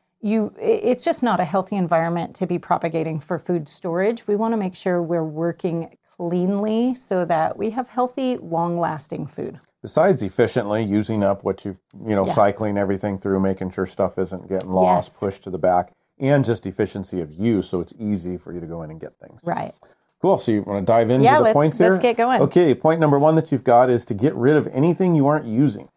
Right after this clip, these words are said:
Speaker 1: Yeah, so when you go down to your pantry and you're like, "Hey, I gotta start cleaning this out. What do I do first?" The first thing is to look through all of the things that you have not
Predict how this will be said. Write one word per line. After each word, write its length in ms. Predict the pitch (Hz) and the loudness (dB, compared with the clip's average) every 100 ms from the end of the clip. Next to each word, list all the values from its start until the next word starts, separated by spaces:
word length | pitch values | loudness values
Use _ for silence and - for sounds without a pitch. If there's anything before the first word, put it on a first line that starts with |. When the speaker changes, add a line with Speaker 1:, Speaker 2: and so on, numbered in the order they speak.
| _ | _
Speaker 1:
Yeah, 320 | - 208 196 180 | -2 2 2 0
so 260 | - 233 | 2 2
when 240 | 220 247 302 | 4 2 0
you 120 | 339 | 0
go 140 | 277 | 0
down 240 | 254 233 233 | 2 2 0
to 100 | 233 | 0
your 80 | 214 | -4
pantry 440 | 208 202 214 214 | -2 -4 -2 0
and 160 | 190 185 | 0 0
you're 120 | 190 | 0
like, 180 | 190 180 | 0 -2
"Hey, 300 | - 277 247 | -2 0 2
I 60 | 214 | 2
gotta 200 | 226 202 | 2 0
start 300 | 190 214 - | 0 -4 -2
cleaning 320 | - 220 208 | -4 -2 -2
this 140 | 185 202 | 0 2
out. 160 | 190 | 2
What 80 | 190 | 0
do 80 | 214 | 0
I 100 | 190 | 0
do 160 | 185 | 0
first?" 460 | 185 - 208 165 - _ _ _ | -4 0 -2 -2 -8 _ _ _
The 80 | - | -6
first 260 | 233 277 285 | 0 2 2
thing 120 | 320 | 0
is 160 | 294 - | 0 0
to 100 | 214 | 0
look 280 | 185 190 190 | 2 0 -2
through 560 | - 196 190 190 208 - | -6 0 4 4 2 2
all 320 | 170 175 202 | 2 4 2
of 100 | 233 | 0
the 120 | 226 208 | -2 -4
things 420 | 196 175 175 175 | -2 -2 -2 -2
that 280 | 185 170 - | -4 -4 -4
you 100 | 175 | -4
have 240 | 156 175 | -2 -2
not 520 | 165 165 170 175 185 | -2 -2 0 0 -2